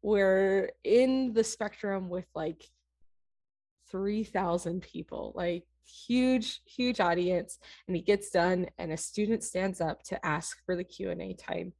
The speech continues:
and immediately just starts, like, railing on this guy in his book. And he's like, "This was boring. I don't know why you wrote this. Like, what the heck?" And just kinda goes off. And, I mean, the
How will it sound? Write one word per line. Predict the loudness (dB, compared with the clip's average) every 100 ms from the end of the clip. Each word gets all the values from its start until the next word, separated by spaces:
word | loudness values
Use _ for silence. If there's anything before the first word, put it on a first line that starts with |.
| _ -20 -20 -20 -6
and | 0
immediately | 0 0 0 2 4 4 2 0
just | -2 -2
starts, | 0 -2 -2 -4
like, | -6 -6
railing | -6 -2 -2 -4 -8
on | -10
this | -10 -10
guy | -8 -8
in | -8 -10
his | -12 -10
book. | -10 -10 -10
And | -12
he's | -12 -12
like, | -10 -10 -14 -20 _ _ _
"This | -2 0
was | -2 -2
boring. | 0 2 2 0 -4 -8 -6
I | 0
don't | 0 0
know |
why | 0 -2
you | -2 -2
wrote | 0 0 0
this. | 2 2 2 -2 -10
Like, | -10 -10
what | -6 -6 -4
the | -4
heck?" | -4 -2 -2 -4 -8 -20 -20 -4
And | -2
just | 0 0
kinda | 0 0
goes | 2 4 6 6
off. | 4 2 2 -2 -12 _ _ _ _ _ _ _ -20 _ 2
And, | 6 6 6 8
I | 10
mean, | 8 2 0
the | 0 0